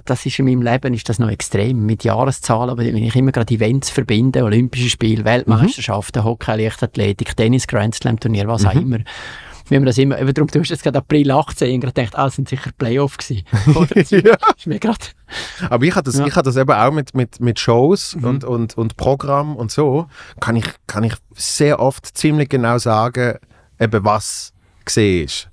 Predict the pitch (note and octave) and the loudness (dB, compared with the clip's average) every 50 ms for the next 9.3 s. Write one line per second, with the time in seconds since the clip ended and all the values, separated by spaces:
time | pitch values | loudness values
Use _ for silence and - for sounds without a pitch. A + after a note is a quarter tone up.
0 | - - A#2+ G2+ G2+ G#2+ A2+ A#2 - - G2 F#2 F#2+ F#2+ G#2+ G2+ G#2+ G#2 A2 A2 | -12 -6 -4 -2 0 0 -2 -2 -2 -2 -2 -2 -2 -4 -4 -2 0 0 0 0
1 | - - - G#2+ F#2+ - G#2 G2+ G2+ G#2 G#2+ G#2+ G#2+ G#2+ - D2+ E2+ F#2 G#2+ A#2 | -2 -4 -6 -8 -4 -2 0 0 0 0 0 0 -2 -4 -4 -6 -4 -2 0 -2
2 | A#2 - - - A2+ A2+ A#2 A#2 A2+ - - F#2+ F#2+ G2 F#2 - G2 G2 F#2+ G2 | -2 -2 -6 -4 0 2 2 2 0 0 -2 -2 -2 0 0 -2 -2 -2 0 -2
3 | F#2 F#2 F#2+ F#2 F2+ F2 F2 - _ - - - - - - - F#2 F#2 F2+ - | 0 0 2 2 2 0 -2 -4 _ -18 -20 -20 -20 -16 -8 -4 -2 -2 0 0
4 | F#2 G2 - - A2+ A#2 B2 A2+ - F#2+ F#2 F2+ F#2+ F#2+ - - D#2+ D#2 - - | 0 0 2 2 2 2 2 2 2 0 0 2 0 -2 -4 -6 -6 -6 -4 -6
5 | G#2+ - - - D3 C#3+ C3 C3 C3 C3+ C3+ - A#2 A#2 A2 G#2+ A2+ A2+ A2+ A2+ | -6 -4 -2 2 2 2 4 2 0 0 -2 -2 -2 0 0 0 0 0 0 -2
6 | - - - - - - - - - - - - F#2+ G2 G2 F#2 F2+ F2+ - F2+ | -4 -8 -14 -16 -16 -20 -20 -20 -20 -14 -6 -2 0 0 0 0 -2 -2 -2 0
7 | F2+ F2+ F2 F2 F2 E2+ E2+ C#2 - - - G#2 G2+ A2 F2+ F#2 F#2 - A#2 B2 | 0 2 2 0 0 0 -2 -4 -4 -4 -4 -4 -4 -4 -6 -6 0 2 2 2
8 | - - G#2+ - - - A2+ B2 C3+ - B2+ G#2+ G#2 G2+ A2 G#2+ - B2+ B2+ C#3 | 2 0 -6 -4 -2 0 2 2 2 0 0 0 0 0 0 -2 0 0 2 2
9 | C#3+ - - - - | 0 -2 -4 -10 -12